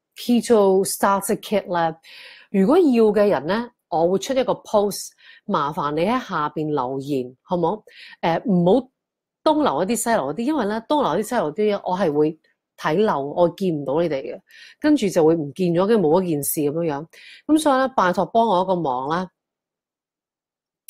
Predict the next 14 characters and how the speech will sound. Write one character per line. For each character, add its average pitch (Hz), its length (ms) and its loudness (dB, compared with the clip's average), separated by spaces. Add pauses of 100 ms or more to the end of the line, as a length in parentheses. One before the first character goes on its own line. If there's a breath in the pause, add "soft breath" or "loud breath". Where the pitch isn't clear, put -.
就 180 400 0
咧， 214 140 -4 (420 loud breath)
誒， 156 340 0
我 180 140 2
出 233 160 -6
一 277 100 -2
個 220 80 2
post 240 480 2
嘅 - 80 -2
時 160 220 -8
候， - 240 -16 (360 soft breath)
嗰 311 140 2
個 285 80 2
post 269 600 -2